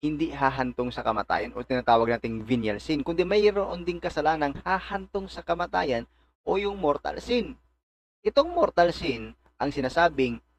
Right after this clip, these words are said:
hinaharap sa pari upang mapatawad ang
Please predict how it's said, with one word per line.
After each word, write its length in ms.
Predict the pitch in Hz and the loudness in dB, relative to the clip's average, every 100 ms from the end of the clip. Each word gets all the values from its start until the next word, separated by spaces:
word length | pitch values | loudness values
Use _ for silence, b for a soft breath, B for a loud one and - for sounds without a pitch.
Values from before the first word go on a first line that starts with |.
| _ _ _ _ | _ _ _ _
hinaharap 1300 | 123 131 156 175 185 _ _ _ _ 120 131 135 - _ _ | -2 2 2 0 -2 _ _ _ _ 0 6 6 4 _ _
sa 160 | - 117 | -4 -4
pari 640 | 113 110 113 107 123 175 202 _ _ _ _ | 0 2 2 2 0 -2 -4 _ _ _ _
upang 560 | 120 117 - 135 214 220 214 | -2 -2 6 8 8 0 -8
mapatawad 800 | 202 - - - 208 202 190 185 - | -2 -2 0 4 4 6 4 2 -2
ang 320 | 185 233 226 | -2 -2 -6